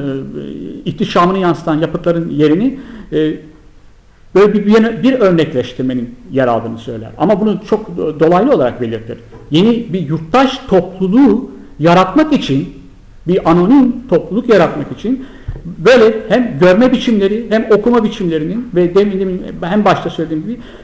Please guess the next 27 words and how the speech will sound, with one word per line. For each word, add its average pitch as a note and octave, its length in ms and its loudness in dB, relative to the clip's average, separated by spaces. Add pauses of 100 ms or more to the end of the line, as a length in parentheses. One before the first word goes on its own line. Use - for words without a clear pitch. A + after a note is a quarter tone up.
(140)
belirli G#3+ 280 4
bir A3+ 80 0
zaman D#3+ 340 2
algısının F#3 720 0
topluma G#3+ 480 0
dayatılması G3+ 680 2 (140)
gerekiyor. A#2 360 -2 (500)
Yani G#3+ 340 4 (680)
Régis G3+ 340 2
de, G#3+ 40 6
Régis G3+ 520 4
Debray'in A3 360 2
de, D#3+ 380 2
e, D#3 80 -10
saptadığı F3 680 0
liseleri G#3 340 4
o F3+ 120 2
çok B3 220 0
över. D3 280 4
Mesela C3+ 220 -6
Fransız E3 420 -2
liselerini, D3+ 640 -2 (160)
o E3 60 4 (160)
iyi G3+ 200 0
yurttaş F3+ 420 0
yetiştirir. C3 600 -6
Cumhuriyetin F#3 760 0